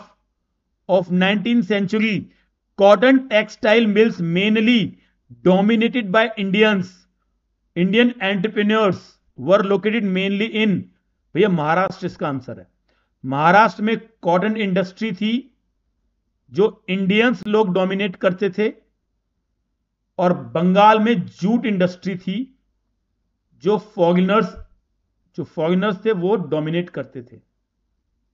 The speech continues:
ठीक है भाई, इंडियंस के बारे में पूछा है, कॉटन के बारे में पूछा है, तो महाराष्ट्र इसका आंसर होगा। चलिए आगे चलते हैं। कह रहा है ऑक्यूपेशनल स्ट्रक्चर की बात कर रहा है,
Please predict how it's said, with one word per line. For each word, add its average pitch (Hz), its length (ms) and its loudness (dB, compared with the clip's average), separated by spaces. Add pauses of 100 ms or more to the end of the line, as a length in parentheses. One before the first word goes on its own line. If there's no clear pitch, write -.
(600)
ठीक 147 180 -8
है 202 60 2
भाई, 233 300 2 (320)
इंडियंस 196 360 2
के 247 60 0
बारे 214 220 4
में 185 80 -4
पूछा 190 200 -6
है, 233 60 0
कॉटन 190 340 0
के 214 60 2
बारे 185 220 2
में 180 80 -4
पूछा 180 180 -2
है, 202 60 -4
तो 196 260 -4
महाराष्ट्र 156 460 -4
इसका 143 200 -12
आंसर 120 200 -12
होगा। 92 220 -20 (2000)
चलिए 185 240 2
आगे 180 200 4
चलते 196 280 -2
हैं। 214 160 -6
कह - 120 0
रहा 226 100 0
है 233 160 -8
ऑक्यूपेशनल 226 720 2
स्ट्रक्चर 226 460 -4
की 233 80 -2
बात 208 240 2
कर 196 120 2
रहा 196 140 2
है, - 220 -8